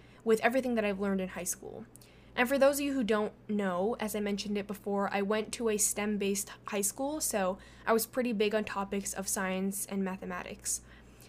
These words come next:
It has occurred to me that I'm not training my brain in academics anymore, and I wanted to remind you guys of this lesson to never stop learning, because I think education is so important, and if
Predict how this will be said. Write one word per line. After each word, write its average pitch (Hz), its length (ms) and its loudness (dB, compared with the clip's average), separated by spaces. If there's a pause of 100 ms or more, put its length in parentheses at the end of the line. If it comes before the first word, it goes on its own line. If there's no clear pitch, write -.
(120)
It 262 100 4
has 277 120 2
occurred 285 280 2
to 285 60 0
me 269 180 2
that 220 240 4
I'm 220 140 2
not 214 200 2
training 214 320 -2
my 202 120 0
brain 190 320 -2
in 196 100 -2
academics 190 580 -4
anymore, 240 540 0
and 190 320 -2 (320)
I - 60 2
wanted 240 200 4
to 247 80 -2
remind 214 320 2
you 214 80 0
guys 214 240 0
of 196 100 -4
this 202 180 0
lesson 202 280 -2
to 208 120 -2
never 226 220 2
stop 208 300 0
learning, 196 340 2
because 196 300 -4
I 202 120 -4
think 214 180 -2
education 202 520 -4
is 196 120 -2
so 202 240 0
important, 214 540 -2
and 196 120 -2
if 196 160 -4